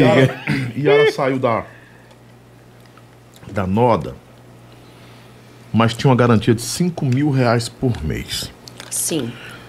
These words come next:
Speaker 1: E, juntando tudo com comissão ou porcentagem, né?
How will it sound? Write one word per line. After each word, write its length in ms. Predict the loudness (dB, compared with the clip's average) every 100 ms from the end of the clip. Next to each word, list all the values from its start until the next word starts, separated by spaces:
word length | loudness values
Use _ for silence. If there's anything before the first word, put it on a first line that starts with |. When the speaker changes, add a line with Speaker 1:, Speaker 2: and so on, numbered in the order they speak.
| -20 -20 -20 2
Speaker 1:
E, 340 | 6 6 6 2 -6 -20 -20 -20 -20 -20 -8
juntando 680 | 0 2 2 4 2 4 0 -2
tudo 360 | 0 0 0 -2
com 200 | -2 -2
comissão 920 | 0 2 2 2 0 2 4 4 0 -6 -14 -14 0
ou 140 | 0
porcentagem, 960 | 2 0 0 -4 -8 -2 0 0 0
né? 100 | -2